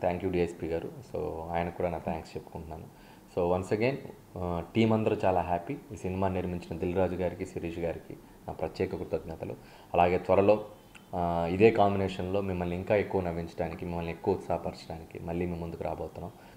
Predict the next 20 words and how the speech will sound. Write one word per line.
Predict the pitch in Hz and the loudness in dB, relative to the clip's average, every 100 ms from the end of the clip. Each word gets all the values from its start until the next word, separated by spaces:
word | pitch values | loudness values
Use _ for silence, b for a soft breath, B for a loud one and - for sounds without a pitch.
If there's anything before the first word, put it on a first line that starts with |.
| - | -6
కరెక్ట్ | - 85 - 85 - | -4 -4 -6 -6 0
టైమింగ్స్, | 85 87 85 - | 0 0 -4 -4
డీటెయిల్స్ | 85 82 80 | -4 -4 -6
అన్నీ | 82 80 | -8 -6
త్వరలో | 82 95 85 | -6 -2 -2
చెప్తాం. | - 80 - 98 | -4 -8 -8 -8
ఎఫ్ | 87 - | -10 -4
త్రీ. | 107 131 B B B B B - | -2 -2 B B B B B -2
So, | 92 | 0
more | 90 104 | 6 4
fun, | 104 101 85 - - - | 6 2 2 -2 -10 -4
ఆ, | 85 80 78 78 80 - - - | -2 -2 -4 -6 -10 -14 -12 -2
get | 87 - | -2 0
ready | 92 87 | -2 0
for | 87 | 0
ఎఫ్ | 80 - | -4 -4
త్రీ, | - | -8
the | 95 120 85 | -6 -6 -8
same | - 87 | -4 -4
team | 82 90 | -4 -6